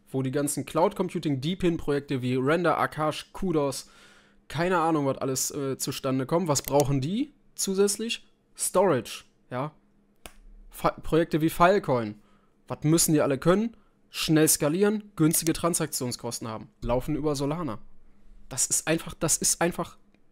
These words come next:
so war das in dem Fall noch nie da. Das ist so eine geballte Infrastruktur gerade und die harmonieren einfach die Projekte und das ist einfach das, was es auch st-, so stark macht und warum es jetzt einfach schon steil geht und nicht erst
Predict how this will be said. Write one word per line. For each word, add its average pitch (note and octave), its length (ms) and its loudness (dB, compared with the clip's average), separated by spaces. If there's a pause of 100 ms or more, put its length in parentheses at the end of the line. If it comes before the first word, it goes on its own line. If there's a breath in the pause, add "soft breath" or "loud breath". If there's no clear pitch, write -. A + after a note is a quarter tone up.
so D3 340 -2
war G#3 120 2
das F#3+ 160 -2
in F3+ 140 -6
dem F3+ 140 -2
Fall E3+ 200 -2
noch E3 180 -2
nie G#3 300 -2
da. G3+ 300 -4 (280 loud breath)
Das - 160 0
ist - 200 2
so G#3+ 180 4
eine A3+ 260 -2
geballte F#3 880 0
Infrastruktur D3 1000 -4 (340 loud breath)
gerade C#3+ 320 0
und D#3+ 160 -4
die E3 140 0
harmonieren F3+ 480 0
einfach B2+ 280 -4
die C3 120 -10
Projekte B2+ 460 -6
und C#3 120 -4 (120)
das F3 200 -2
ist G#3 100 -2
einfach D#3+ 220 -2
das, E3 220 -6
was D#3+ 140 -6
es D#3 120 -8
auch D#3 140 -4
st-, - 280 -20
so C#3+ 140 -6
stark E3+ 400 -6
macht C3 220 -6 (1000 loud breath)
und C#3+ 140 -2
warum D3+ 360 4
es - 180 0
jetzt F#3+ 300 2
einfach D3+ 240 -2
schon C#3+ 240 -2
steil C#3 400 0
geht D3 280 0
und D#3 200 0
nicht F3+ 300 0
erst - 500 2